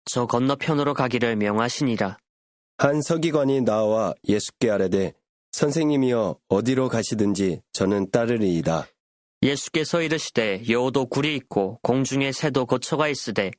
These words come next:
Speaker 1: 인자는 머리 둘 곳이 없다." 하시더라.
Speaker 2: 제자 중에 또 한 사람이 이르되, "주여, 내가 먼저 가서 내 아버지를 장사하게 허락하옵소서."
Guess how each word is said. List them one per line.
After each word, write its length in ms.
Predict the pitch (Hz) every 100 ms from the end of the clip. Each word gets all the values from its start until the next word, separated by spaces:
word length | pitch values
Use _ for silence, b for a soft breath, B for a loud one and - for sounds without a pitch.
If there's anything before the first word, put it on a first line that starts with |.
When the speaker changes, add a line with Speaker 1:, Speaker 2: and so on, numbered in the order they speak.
| _ _ _
Speaker 1:
인자는 540 | - 135 135 139 131 120
머리 260 | 113 127
둘 140 | 127 135
곳이 340 | 135 127 135
없다." 360 | 120 - 127 120
하시더라. 680 | 117 135 147 123 104 104 - _ _ _ _ _ _
Speaker 2:
제자 320 | - 131 160 156
중에 300 | 156 147 139
또 140 | 160 143
한 160 | 147
사람이 380 | 147 139 135 127 117
이르되, 420 | 95 104 101 82 _ _ -
"주여, 340 | 131 131 131
내가 300 | 113 110 131
먼저 360 | 117 117 131 127
가서 440 | 107 - 98 92 - _ _ -
내 160 | 117
아버지를 580 | 113 113 113 113 104 90 -
장사하게 680 | 110 113 123 110 98 95
허락하옵소서." 1040 | 87 135 127 123 110 92 - 80 85 78